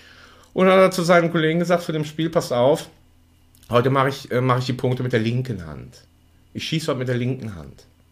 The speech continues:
Ja? Und dieses Spiel ist also in die Geschichte eingegangen, als einer der berühmtesten Ges-,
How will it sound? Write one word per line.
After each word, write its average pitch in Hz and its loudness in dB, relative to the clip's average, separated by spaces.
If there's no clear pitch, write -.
Ja? 92 -10
Und 139 0
dieses 175 2
Spiel 180 0
ist 202 4
also 180 4
in 170 2
die 156 -2
Geschichte 143 0
eingegangen, 110 -2
als 127 -2
einer 139 0
der 143 2
berühmtesten 160 -2
Ges-, - -8